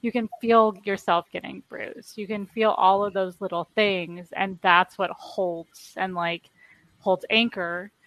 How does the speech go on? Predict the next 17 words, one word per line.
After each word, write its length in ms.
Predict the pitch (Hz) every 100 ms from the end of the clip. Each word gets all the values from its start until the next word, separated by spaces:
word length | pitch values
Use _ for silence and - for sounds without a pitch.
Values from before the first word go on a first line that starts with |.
| _ -
And 160 | 202 196
so 420 | - 185 175 170
we 140 | 185 180
focused 520 | 254 262 254 196 208
on 160 | 180
those 240 | 175 170 -
moments 380 | 180 165 170 -
in 100 | 185
slow 260 | 170 196 175
motion 420 | 185 190 - 180
'cause 200 | 185 175
those 240 | 185 185
are 100 | 196
the 140 | 175 180
things 460 | - 190 180 170
that 200 | 180 175
you're 400 | 180 175 175 175